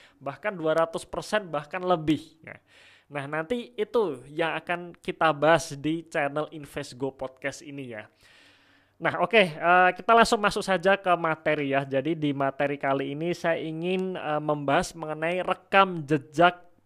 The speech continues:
pembelian saham oleh Pak Lo Keng Hong ya. Nah, kenapa Pak Lo Keng Hong ya?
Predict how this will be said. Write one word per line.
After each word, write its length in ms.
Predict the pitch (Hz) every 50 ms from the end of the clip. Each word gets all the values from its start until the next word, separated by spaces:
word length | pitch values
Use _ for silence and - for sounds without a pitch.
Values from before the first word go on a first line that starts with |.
| _
pembelian 480 | 170 160 151 147 147 147 143 151 151 156
saham 320 | 156 - - 156 156 165
oleh 240 | 160 151 147 147 156
Pak 240 | 156 - - 143 110
Lo 160 | 143 143 143
Keng 160 | 143 - 143
Hong 480 | 135 117 117 127 131 117 101 95 - -
ya. 240 | - 113 120 120 _ -
Nah, 160 | 123 120 113 110
kenapa 720 | - - 123 123 120 123 - _ - 165 175 185 185 175 - -
Pak 120 | 143 107 139
Lo 160 | 139 139 139
Keng 160 | - 147 135
Hong 240 | 127 120 139 156 170
ya? 160 | 160 135 120